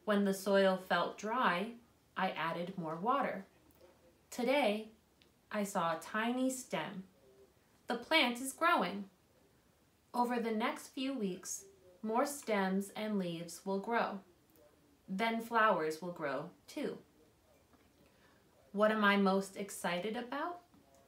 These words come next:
I cannot wait to eat the beans.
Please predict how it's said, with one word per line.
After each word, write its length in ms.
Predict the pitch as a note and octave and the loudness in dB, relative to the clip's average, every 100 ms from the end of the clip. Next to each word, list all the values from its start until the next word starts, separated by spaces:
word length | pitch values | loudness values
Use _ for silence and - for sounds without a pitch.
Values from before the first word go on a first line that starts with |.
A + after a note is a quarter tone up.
| _ _ - | _ _ -4
I 120 | G#3+ | -2
cannot 560 | G#3 - C#4 D#4 E4 A#3 | -2 0 4 8 8 6
wait 300 | A3+ A#3 - | 2 0 -4
to 100 | B3+ | -10
eat 320 | B3 F3 - | -6 -8 -6
the 80 | A#3 | -6
beans. 580 | B3 C#4+ F3+ D#3+ G3 | -2 -2 -2 -6 -10